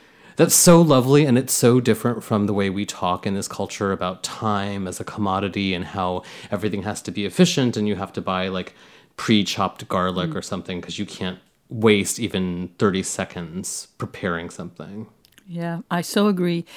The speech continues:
Speaker 2: Her book is full of joy, like, whether it's about the benefits of travel or the pleasure of shopping for the ingredients that you really like, for the dishes you love. And the book is refreshingly free from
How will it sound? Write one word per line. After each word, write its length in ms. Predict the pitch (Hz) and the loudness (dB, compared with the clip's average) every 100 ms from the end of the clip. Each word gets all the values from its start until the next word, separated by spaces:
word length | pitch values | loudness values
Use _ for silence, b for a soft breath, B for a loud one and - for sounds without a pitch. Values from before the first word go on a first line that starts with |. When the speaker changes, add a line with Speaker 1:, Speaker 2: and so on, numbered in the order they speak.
| B B | B B
Speaker 2:
Her 100 | - | 2
book 260 | 208 269 - | 6 6 4
is 160 | 214 190 | 0 -2
full 400 | - 254 240 - | -2 -2 -2 -2
of 300 | 190 160 147 | -4 -4 -8
joy, 500 | - 175 165 139 131 | 0 0 2 -2 -4
like, 180 | 170 156 | -2 2
whether 220 | 170 170 | 4 4
it's 160 | 165 - | 2 0
about 280 | 156 151 135 | 0 0 0
the 100 | 147 | -2
benefits 400 | 147 139 - - | -2 -2 -6 -10
of 100 | - | -8
travel 440 | - 294 226 180 | -2 2 4 4
or 380 | 165 156 151 147 | 4 4 2 0
the 100 | 156 | -4
pleasure 480 | - 208 196 196 175 | -2 0 4 4 2
of 100 | - | 0
shopping 640 | - 220 233 196 175 160 B B | -2 -2 0 0 -2 -4 B B
for 100 | - | -6
the 120 | 170 175 | -2 0
ingredients 520 | 165 196 196 175 - | 2 4 4 2 -2
that 140 | 165 | -4
you 220 | - 175 180 | 0 2 4
really 260 | 170 165 | 4 4
like, 400 | 160 156 156 151 | 2 2 2 0
for 160 | - 147 | -6 -8
the 100 | 139 | -8
dishes 560 | - 175 - 170 156 | -4 -6 -2 -4 -4
you 140 | 175 160 | -4 -2
love. 300 | 151 147 143 B B B B - | 0 0 -4 B B B B 4
And 140 | 262 | 8
the 60 | 262 | 8
book 260 | 233 302 - | 8 4 6
is 220 | 220 196 | 4 6
refreshingly 800 | 196 - - 226 - 269 269 220 | 2 2 0 0 4 8 8 8
free 520 | 208 196 185 185 - - | 2 2 4 4 2 -4
from 420 | - 170 160 | -2 0 0